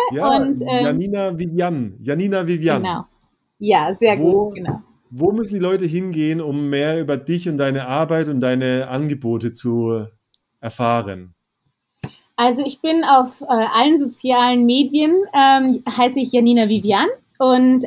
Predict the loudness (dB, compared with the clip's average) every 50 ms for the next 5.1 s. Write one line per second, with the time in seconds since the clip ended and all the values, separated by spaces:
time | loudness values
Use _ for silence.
0 | 0 2 2 2 2 2 0 -2 -2 0 2 2 4 4 4 4 2 2 2 2
1 | 0 0 -2 -2 0 2 4 4 4 2 0 0 0 2 2 2 0 0 -2 -4
2 | -4 0 0 2 2 2 2 2 0 0 2 2 2 2 2 2 2 0 0 0
3 | 2 2 4 4 4 2 2 0 0 0 2 2 0 0 0 0 -2 -2 -2 -2
4 | -2 0 2 4 4 4 4 2 2 2 2 0 2 2 2 2 2 2 0 -2
5 | -6